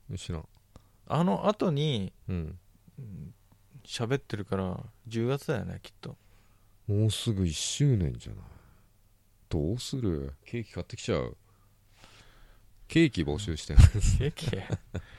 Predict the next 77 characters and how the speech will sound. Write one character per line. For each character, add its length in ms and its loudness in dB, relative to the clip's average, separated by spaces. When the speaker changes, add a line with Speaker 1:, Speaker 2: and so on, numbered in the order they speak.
Speaker 2:
<laughs> 100 -4
一 80 -2
周 340 -4
年 180 2
な 100 0
の 120 -2
か 80 0
な？ 80 -2
こ 120 -2
れ 80 0
第 280 4
一 140 -8
回 160 2
見 100 4
れ 80 8
ば 80 4
わ 60 2
か 100 -2
ん 60 -2
じ 60 -2
ゃ 40 -2
な 60 -4
い？ 60 -8
こ 100 -12
れ。 120 -12
Speaker 1:
う 60 -4
ん。 240 -4
日 120 -8
付 200 -2
出 100 0
て 100 0
る？ 160 -6
Speaker 2:
九 140 2
月 280 6
二 180 2
十 160 4
九 160 0
日 260 -2
に。 320 -2
Speaker 1:
あ 60 0
と 140 -4
一 160 -8
ヶ 160 -6
月 280 -8
じ 80 -16
ゃ 20 -6
ん。 20 -6
Speaker 2:
や 120 -6
べ 140 0
え 40 0
な。 260 -6
Speaker 1:
ど 180 -4
う 40 -2
す 180 -8
る？ 200 -6
Speaker 2:
い 40 -4
や、 80 -2
め 220 2
っ 120 -2
ち 80 -4
ゃ 60 2
最 180 4
初 140 0
さ、 240 4
一 320 0
日 220 4
お 60 6
き 80 -16
と 60 2
か 80 4
に 100 4
更 180 4
新 180 -2
し 60 -8
て 100 2
る 60 2
よ。 200 -4